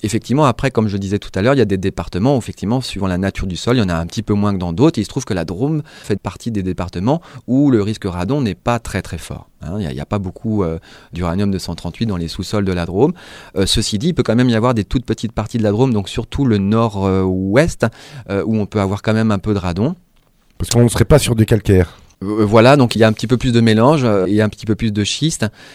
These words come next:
Speaker 1: Et puis sinon, bah, il y a les, quand même les départements tout proches, limitrophes, hein, euh, je l'ai dit, le Rhône, euh, et l'Ardèche. Surtout l'Ardèche est un département à fort risque radon, hein.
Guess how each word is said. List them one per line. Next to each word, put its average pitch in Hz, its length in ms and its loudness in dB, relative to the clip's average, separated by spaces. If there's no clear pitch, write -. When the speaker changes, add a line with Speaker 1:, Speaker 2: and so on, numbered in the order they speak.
Speaker 1:
Et 98 140 0
puis - 120 -10
sinon, 117 240 2
bah, 131 100 6
il 101 80 4
y - 20 2
a 87 40 2
les, 87 80 -2
quand 104 140 2
même 135 100 2
les 110 60 2
départements 95 480 -4
tout 104 160 -6
proches, 147 320 0
limitrophes, 107 540 -4
hein, 117 260 -2
euh, 87 80 -4
je 80 60 -8
l'ai 80 100 -4
dit, 110 140 -2
le 110 100 2
Rhône, 107 340 0
euh, 90 280 -2
et 92 60 0
l'Ardèche. 90 380 -2
Surtout - 220 -10
l'Ardèche 113 360 -2
est 92 120 -8
un 87 60 -6
département 85 460 -6
à 120 80 -6
fort 123 220 -6
risque 117 200 -8
radon, 90 340 -8
hein. 76 80 -14